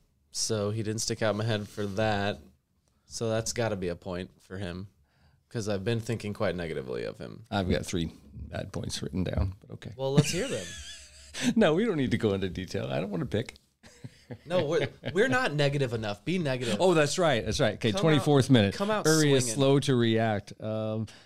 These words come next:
Speaker 2: that's, that's the one that ends with the Roger yellow. If Uri had stepped in
Speaker 1: Mm.
Speaker 2: earlier, we lost possession, and Uri doesn't switch, uh,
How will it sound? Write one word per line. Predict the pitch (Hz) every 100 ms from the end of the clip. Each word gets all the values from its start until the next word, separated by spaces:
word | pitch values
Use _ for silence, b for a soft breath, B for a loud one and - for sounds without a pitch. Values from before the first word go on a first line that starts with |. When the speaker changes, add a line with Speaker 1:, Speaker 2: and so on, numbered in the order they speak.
| B
Speaker 2:
that's, | 104 110 120
that's | 117 127
the | 131
one | 113 107
that | 110
ends | 101
with | 107
the | 98
Roger | 95 101 92
yellow. | 85 87 82 76
If | 80 -
Uri | 107 107 98
had | 92 90
stepped | 113 95 -
in | 95 95
Speaker 1:
Mm. |
Speaker 2:
earlier, | 107 104 101 98 98 b b -
we | 95
lost | 110 151 -
possession, | 110 101 101 - 98 98 -
and | 87 80 80 82 101
Uri | 101 92
doesn't | 92 - 90
switch, | - - 104 - - - 104
uh, | 92